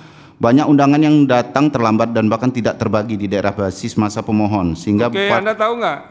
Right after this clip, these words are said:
Speaker 2: kalau orang nggak ada undangan pun bisa datang ke T P S, Anda tahu nggak ketentuannya?
Speaker 1: Bisa, Yang, tahu, Yang Mulia.
Speaker 2: Nah, oke, lanjut.
Speaker 1: Terdapat indikasi kertas suara telah ter-, di-, dicoblos dengan coblosan di pasangan nomor urut dua,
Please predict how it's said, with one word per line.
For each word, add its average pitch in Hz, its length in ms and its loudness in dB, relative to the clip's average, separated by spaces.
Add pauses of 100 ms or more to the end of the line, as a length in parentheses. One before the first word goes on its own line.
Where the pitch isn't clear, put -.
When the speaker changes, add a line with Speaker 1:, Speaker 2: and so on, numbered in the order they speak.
(380)
Speaker 2:
kalau 175 260 -2
orang 170 300 -2
nggak 170 160 -2
ada 165 80 -2
undangan 165 420 -4
pun 160 220 -8
bisa 156 160 -6
datang 151 320 -6
ke 147 80 -8
T 143 100 -6
P - 160 -14
S, 165 140 -8
Anda 170 100 -6
tahu 180 240 -4
nggak 127 140 -10 (180)
ketentuannya? 143 520 -8 (720)
Speaker 1:
Bisa, 123 320 -2
Yang, 95 260 0
tahu, 117 220 0
Yang 87 160 0
Mulia. 80 160 -2
Speaker 2:
Nah, - 180 -10
oke, - 180 -20 (200)
lanjut. 156 260 -6 (1120)
Speaker 1:
Terdapat 123 380 -2
indikasi 131 480 -2
kertas 127 260 -4
suara 120 240 0
telah 117 240 -4
ter-, 110 220 -8
di-, 101 240 -12
dicoblos 110 420 -4
dengan 113 220 -4
coblosan 110 400 -4
di 113 80 -4
pasangan 104 240 -2
nomor 104 260 -2
urut 104 160 -8
dua, 104 240 -4